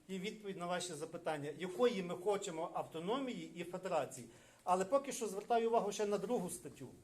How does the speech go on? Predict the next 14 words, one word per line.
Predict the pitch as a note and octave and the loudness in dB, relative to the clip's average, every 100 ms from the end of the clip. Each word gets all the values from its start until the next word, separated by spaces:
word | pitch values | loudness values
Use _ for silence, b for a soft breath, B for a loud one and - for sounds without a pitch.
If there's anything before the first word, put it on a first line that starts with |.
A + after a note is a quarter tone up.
| - _ - | -20 _ -6
"Хто | - | 0
такі | A3+ A#3 A3 | 0 0 -4
українці, | A3 G#3 A#3 A3+ F#3+ | -4 -2 -2 -2 -4
чого | G3+ F3+ | -2 0
вони | F3+ | -2
хочуть?". | - E3+ A#2 - - b b b | 0 -2 -2 -10 -18 b b b
Назва | E3 G#3+ B3 A#3 G#3+ | 0 4 4 4 2
була | F#3+ G#3 | 4 4
не | G#3 G3 | 4 2
випадковою, | F#3+ G#3 G3+ - C4 G#3+ | 0 -2 -2 0 2 2
тому | - F#3+ | 0 -4
що | F#3 E3+ | -2 -4
Грушевський | F3 - A3 - F#3+ | -2 2 2 2 0
апелював | F3+ F#3+ F#3+ F#3+ G3+ F3+ - | 0 -2 0 6 6 6 2